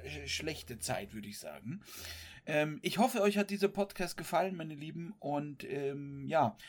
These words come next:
wenn's euch gefallen hat, dann abonniert uns doch gerne auf, äh, Spotify und, äh, vielen anderen Podcast-Plattformen. Schaut doch mal auf Instagram vorbei. Äh, unter Überladen findet ihr uns dort. Und, äh, ja,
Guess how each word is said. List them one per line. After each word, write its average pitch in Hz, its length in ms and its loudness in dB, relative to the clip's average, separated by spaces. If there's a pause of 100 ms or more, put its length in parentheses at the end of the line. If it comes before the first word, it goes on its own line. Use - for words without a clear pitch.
(140)
wenn's 175 220 -2
euch - 140 -2
gefallen 190 440 4
hat, 190 140 0
dann 160 120 -2
abonniert 170 400 -4
uns 175 200 -8
doch 151 240 -6
gerne 151 400 2
auf, 135 360 -4
äh, 127 160 -4
Spotify 139 760 2 (320)
und, 135 220 -4
äh, 135 140 -6
vielen 139 360 -4
anderen 127 460 0
Podcast-Plattformen. 120 1080 -4 (280)
Schaut 202 260 10
doch 214 80 2
mal 196 180 0
auf 180 120 -4
Instagram 202 500 -2
vorbei. 180 480 2 (360)
Äh, 156 240 2
unter 147 640 -2
Überladen 139 920 2
findet 170 500 -6
ihr 208 180 -2
uns 156 260 -6
dort. 139 380 2 (540)
Und, 151 540 0
äh, 160 180 0
ja, 202 340 8